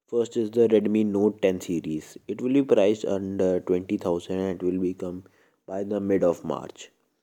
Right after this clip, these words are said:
Realme G T. It will be priced under thirty-five thousand. It is an expected price. It can be more also because Realme G T has all that premium stuff like eight eighty-eight Snapdragon and all. Samsung Galaxy A thirty-two under twenty thousand.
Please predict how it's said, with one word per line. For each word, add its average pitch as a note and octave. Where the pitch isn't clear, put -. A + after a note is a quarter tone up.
Realme G2
G F#2+
T. F#2
It F#2+
will G#2+
be -
priced G#2+
under A2
thirty-five G2+
thousand. F#2+
It -
is B2
an C3+
expected C#3
price. A#2
It -
can A#2
be A#2
more G#2+
also F#2
because A2
Realme A#2
G A#2
T A2+
has G#2+
all G#2
that F#2+
premium F#2+
stuff -
like F2
eight F#2+
eighty-eight F2+
Snapdragon D#2+
and D2+
all. D2
Samsung A#2
Galaxy A#2+
A G#2+
thirty-two G#2
under F#2+
twenty F#2
thousand. F#2